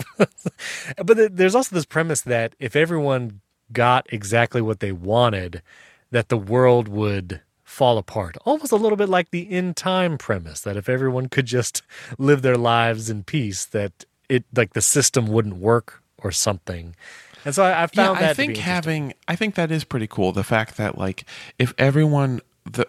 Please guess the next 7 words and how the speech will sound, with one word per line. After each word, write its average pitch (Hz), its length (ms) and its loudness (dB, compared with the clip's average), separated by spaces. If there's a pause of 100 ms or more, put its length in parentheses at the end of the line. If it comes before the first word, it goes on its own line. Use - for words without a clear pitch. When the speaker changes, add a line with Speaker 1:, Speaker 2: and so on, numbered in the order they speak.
(120)
Speaker 2:
eh, - 160 0
most 139 440 0
people's 147 320 -4
wishes 107 380 -2
are 101 160 -2
ultimately 92 640 -2
self-centered. - 1200 -4